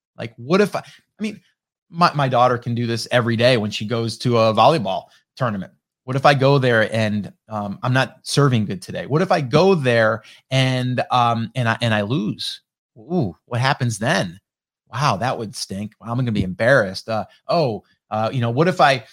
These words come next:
what if I go there and, uh, you know, uh, and I twist an ankle? What if I go there?" And you can go with all these what ifs, but what if you don't go there, right?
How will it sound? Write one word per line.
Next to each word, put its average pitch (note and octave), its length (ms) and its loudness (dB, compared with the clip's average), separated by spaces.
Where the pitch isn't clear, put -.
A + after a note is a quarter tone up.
what E3 200 0
if G3+ 100 2
I D3 100 8
go D3 300 4
there D3 360 4
and, B2 300 -2
uh, A2 260 4
you B2+ 100 -8
know, A2+ 300 -2
uh, G#2+ 260 -4
and B2 100 -2
I B2 40 4
twist - 360 0
an C#3 80 0
ankle? F3+ 380 -2
What E3 160 8
if A3 80 8
I D3 140 6
go F3 320 6
there?" A2+ 480 -2
And - 140 -12
you E3+ 140 -2
can F#3 160 6
go G#3+ 240 6
with D3 180 0
all E3 160 6
these C#3+ 220 -2
what C3+ 200 0
ifs, F3 360 0
but C3+ 240 2
what F#3 120 -4
if A3 80 -4
you D#3 80 -2
don't C3+ 380 2
go G2 180 -6
there, A#1+ 320 -12
right? B2+ 320 -2